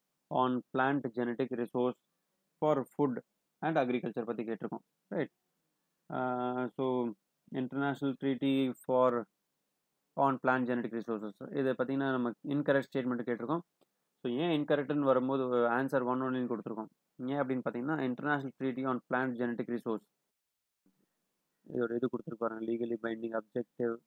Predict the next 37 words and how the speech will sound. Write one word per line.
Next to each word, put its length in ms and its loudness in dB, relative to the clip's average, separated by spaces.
right? 200 0
Farmer 400 4
right, 300 -2
எல்லாமே 220 2
நம்ம 180 0
கொடுத்து 220 -2
வச்சிருக்கோம். 300 -4
நம்ம 220 -12
சொன்ன 220 0
point 260 0
எல்லாமே 220 0
இந்த 220 0
ஸ்லைட்ல 280 0
இருக்கு, 180 -2
Notes 280 2
எடுத்துக்கோங்க. 380 -2
Next 320 -8
பாத்தீங்கன்னா, 320 4
which 160 0
of 80 6
the 100 0
following 380 4
power 240 8
plant 240 0
has 160 0
set 160 -2
the 100 4
record 240 2
for 140 4
longest 640 2
continuous 460 -2
operation 420 -2
பத்தி 160 -2
கேட்டிருக்கு. 360 -6
So 80 -6
இப்போ 160 0
ரீசெண்டா 360 2